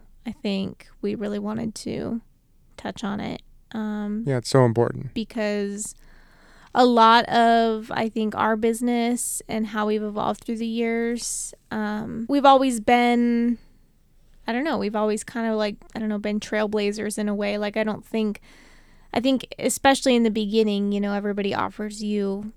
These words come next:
Speaker 1: advice and ideas of ways to take your business and, "Well, hey, this worked for so-and-so, and maybe you guys should try this." And I, I do think everybody ha-,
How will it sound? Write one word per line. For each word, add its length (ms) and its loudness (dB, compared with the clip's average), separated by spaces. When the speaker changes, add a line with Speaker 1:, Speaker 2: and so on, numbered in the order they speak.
Speaker 1:
advice 800 -2
and 520 -4
ideas 540 -4
of 100 -4
ways 320 0
to 60 -12
take 220 -6
your 80 -6
business 500 -2
and, 120 -2
"Well, 120 -4
hey, 200 -2
this 260 -6
worked 240 -10
for 200 -6
so-and-so, 840 0
and 160 0
maybe 200 0
you 80 -6
guys 180 -4
should 140 -12
try 200 -6
this." 540 -4
And 460 2
I, 160 0
I 120 4
do 260 0
think 320 0
everybody 800 -6
ha-, 200 -10